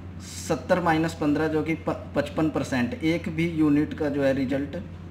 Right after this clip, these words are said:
पन्द्रह, पचपन परसेंट से कम नहीं होना चाहिए। अगर जो एक भी unit का result पचपन परसेंट से कम आता है तो हम जो है S three stage की तरफ move करेंगे। इसमें क्या होगा कि हम another बारह tablet लेंगे।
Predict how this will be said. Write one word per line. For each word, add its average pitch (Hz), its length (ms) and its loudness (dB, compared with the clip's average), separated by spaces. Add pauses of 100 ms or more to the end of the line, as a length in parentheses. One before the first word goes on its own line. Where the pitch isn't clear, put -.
पन्द्रह, 147 300 4
पचपन 151 600 -2
परसेंट 135 440 0
से 175 260 0 (360)
कम 151 200 4
नहीं 143 400 6
होना 123 200 6
चाहिए। 117 500 -2
अगर 147 280 2
जो 135 380 0 (260)
एक 151 220 2
भी 170 100 4
unit 156 340 4
का 165 120 2
result 139 480 2 (200)
पचपन 151 320 2
परसेंट 143 420 0
से 156 140 -4
कम 139 300 2
आता 123 240 0
है 110 220 -2 (300)
तो 151 160 -2
हम 175 320 2
जो 170 160 4
है 165 360 4 (360)
S 151 240 2
three 170 200 0
stage 156 340 2
की 156 100 -2
तरफ 156 280 0
move 143 220 4
करेंगे। 135 460 4 (100)
इसमें 175 240 -4
क्या 170 120 4
होगा 147 200 4
कि 175 380 -4 (260)
हम 165 340 2 (440)
another 160 340 8
बारह 151 480 6
tablet 135 500 4
लेंगे। 113 280 2